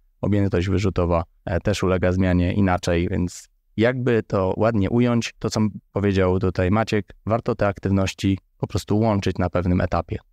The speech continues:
Na samym początku, jeżeli chcemy biegać daleko, biegamy długie dystanse, można biegać naprawdę bez interwałów. Jeżeli chcemy urozmaicić sobie trening, żeby nie umrzeć z nudów i zafundować naszemu układowi nerwowemu trochę zabawy,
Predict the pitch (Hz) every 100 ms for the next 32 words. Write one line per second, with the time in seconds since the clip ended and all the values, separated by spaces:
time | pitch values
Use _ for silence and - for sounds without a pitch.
0 | - 104 139 139 127 123 127 120 127 123
1 | - 98 101 98 - 98 95 92 90 90
2 | 107 117 - 120 117 _ _ _ - 110
3 | 98 87 90 104 107 104 - 104 101 101
4 | 95 - _ _ _ _ - 90 104 113
5 | 104 98 90 80 92 92 87 87 95 107
6 | 120 127 127 135 156 185 - _ - 98
7 | 95 92 104 95 87 - 117 117 110 101
8 | 98 - 98 92 95 87 90 - - 92
9 | 90 95 107 120 104 95 98 98 92 87
10 | - 90 92 _ 98 98 110 101 101 95
11 | 92 95 92 95 92 92 92 92 90 92
12 | 90 90 - 98 92 82 82 87 151